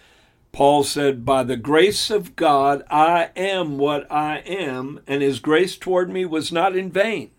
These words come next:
So grace can be in vain if we don't act on it, if we don't allow God's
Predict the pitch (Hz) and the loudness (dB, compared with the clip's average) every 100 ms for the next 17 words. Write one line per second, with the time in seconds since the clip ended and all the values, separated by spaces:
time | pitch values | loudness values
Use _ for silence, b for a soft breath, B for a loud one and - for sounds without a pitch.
0 | _ _ _ _ _ _ - 127 117 139 | _ _ _ _ _ _ -6 -6 -4 2
1 | 185 220 - - 180 208 220 180 139 135 | 2 2 -2 -6 -4 -2 -2 0 0 0
2 | 131 131 165 160 127 120 131 131 127 131 | 0 0 0 0 -2 -6 -6 -2 0 -2
3 | 143 156 160 160 151 156 156 - b b | 0 0 0 0 -2 -2 -4 -8 b b
4 | b b 110 127 127 135 135 135 127 127 | b b -6 -2 0 0 0 0 2 4
5 | 139 139 143 127 131 127 120 113 | 4 4 2 2 0 0 -2 -8